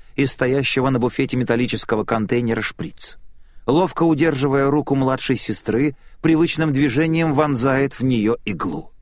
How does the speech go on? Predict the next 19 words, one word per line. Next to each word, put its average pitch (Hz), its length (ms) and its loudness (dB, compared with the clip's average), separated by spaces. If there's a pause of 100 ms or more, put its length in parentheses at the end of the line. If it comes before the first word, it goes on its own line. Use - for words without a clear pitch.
(380)
Затем 139 600 0 (140)
пауза, 78 520 -4 (400)
как 117 160 -2
будто 123 300 -2
выпавшие 123 520 -2
кадры. - 460 -4 (500)
После 180 560 0 (260)
все - 220 0
продолжается, 135 800 0
как 139 160 -2
в 107 60 -2
замедленной 104 580 0
съемке. - 640 -6 (540)
Немного 127 340 0
спустя 127 580 -2
приступ 139 460 0
безумия 131 640 0
оставляет 135 920 -2
Кека. - 460 -10